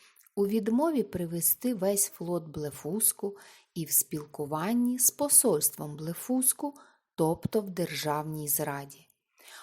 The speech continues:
Обвинувачі вимагали смерті для Гулівера, але імператор милостиво вирішив, що достатньо буде просто позбавити його очей.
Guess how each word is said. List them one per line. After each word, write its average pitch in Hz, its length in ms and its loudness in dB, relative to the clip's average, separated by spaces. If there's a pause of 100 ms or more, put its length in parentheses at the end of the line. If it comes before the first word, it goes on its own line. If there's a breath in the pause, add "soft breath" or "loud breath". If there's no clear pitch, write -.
(120)
Обвинувачі 254 840 4
вимагали 262 640 2
смерті - 680 2
для 156 180 -4
Гулівера, 175 720 -2 (460 loud breath)
але 175 300 2
імператор 165 840 -2 (340 loud breath)
милостиво 285 840 4
вирішив, 254 640 0
що - 220 0
достатньо 262 760 0
буде 220 340 0
просто 262 720 0
позбавити 165 880 0
його 151 560 -2
очей. 143 640 -6